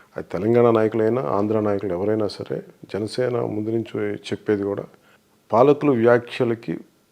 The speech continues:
ప్రజలకి దాన్ని వర్తి-, ఆ, వర్తింప చేయకుండా చూడాలండి. ఈ క్రమంలో మన ఈ మధ్యన, ఆ, మంత్రి హరీష్ రావు గారు మాట్లాడిన వ్యాఖ్యలు,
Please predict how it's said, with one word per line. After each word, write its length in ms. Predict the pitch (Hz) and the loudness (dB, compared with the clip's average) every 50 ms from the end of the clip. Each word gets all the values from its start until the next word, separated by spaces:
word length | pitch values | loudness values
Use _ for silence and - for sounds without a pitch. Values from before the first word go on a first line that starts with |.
| _ _ _ _ _ _ _ | _ _ _ _ _ _ _
ప్రజలకి 840 | - 117 107 120 127 135 131 131 123 - - 139 127 120 117 107 104 | 0 2 2 4 4 4 4 2 0 -2 -6 -6 -6 -4 -4 -4 -6
దాన్ని 420 | 104 - 101 98 98 98 95 92 90 | -4 -4 -4 -2 -2 -2 -4 -4 -4
వర్తి-, 340 | 90 98 98 - 95 98 95 | -4 -6 -6 -8 -8 -8 -6
ఆ, 280 | 95 92 87 90 - - - - - - - - 95 | -6 -6 -8 -10 -10 -12 -14 -16 -18 -18 -10 -8 -8
వర్తింప 300 | 98 - - 120 113 117 - - | -4 -2 -2 -2 -2 -2 -2 0
చేయకుండా 260 | 101 95 - 101 98 101 | 0 0 0 -2 -6 -4
చూడాలండి. 600 | - 101 90 85 82 78 71 - - - - 101 | -4 -4 -6 -6 -8 -12 -14 -18 -16 -14 -14 -10
ఈ 20 | |
క్రమంలో 540 | - - 113 123 135 143 151 151 151 156 156 | -6 -2 2 4 4 4 4 4 2 0 0
మన 240 | 139 120 113 113 110 | 0 0 -2 -2 -2
ఈ 20 | |
మధ్యన, 560 | 110 110 113 113 127 127 131 127 117 101 95 - - - - - | -4 -4 -4 -4 -4 -2 -2 -2 -2 -4 -6 -10 -12 -16 -16 -14
ఆ, 320 | - - - - 82 80 - - | -12 -10 -8 -6 -6 -8 -8 -6
మంత్రి 360 | - 95 107 117 117 - 120 107 | -4 -2 -2 -2 -2 0 2 2
హరీష్ 360 | 110 107 120 - - - - | 2 2 0 -2 -2 0 0
రావు 120 | 123 117 | 0 0
గారు 160 | 113 110 104 | 0 0 -2
మాట్లాడిన 540 | 104 104 107 104 - - 110 104 101 98 95 | 0 0 -2 -2 -2 -4 -2 -2 -2 -2 -2
వ్యాఖ్యలు, 560 | 92 92 98 104 107 - - 117 95 92 98 | -2 -2 -2 -2 -2 -4 -4 -6 -6 -6 -8